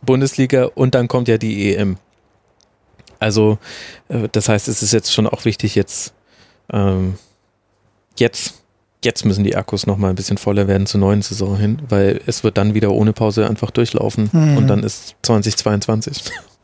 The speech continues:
Speaker 1: Was zur Hölle? Naja. Oh Gott, die W M in Katar. <laughs>
Speaker 2: Ja, ja, ja, ich, ich
Speaker 1: Oh
Speaker 2: hab jetzt
Speaker 1: Gott.
Speaker 2: absichtlich nichts gesagt.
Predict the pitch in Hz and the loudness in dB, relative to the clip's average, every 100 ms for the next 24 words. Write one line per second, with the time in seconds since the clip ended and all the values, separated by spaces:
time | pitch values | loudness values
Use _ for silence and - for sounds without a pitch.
0 | _ _ _ _ 127 - 117 117 107 110 | _ _ _ _ -6 0 2 2 0 -4
1 | - 101 - _ _ _ _ - - - | -2 -2 -2 _ _ _ _ -20 -16 -16
2 | - - - - - - - - - - | -18 -20 -20 -20 -20 -20 -20 -20 -20 -20
3 | - - _ _ _ _ - 143 - 139 | -20 -20 _ _ _ _ -4 0 0 2
4 | 147 131 135 131 123 123 131 131 120 - | 2 2 2 2 2 2 2 2 0 0
5 | 226 127 - 175 202 220 226 226 226 233 | 0 0 0 0 2 2 2 4 4 4
6 | 226 214 202 185 160 208 196 185 170 147 | 4 4 4 2 0 0 2 2 2 2
7 | 175 - 185 - 156 156 196 - - - | 0 2 0 2 0 2 0 0 -4 -6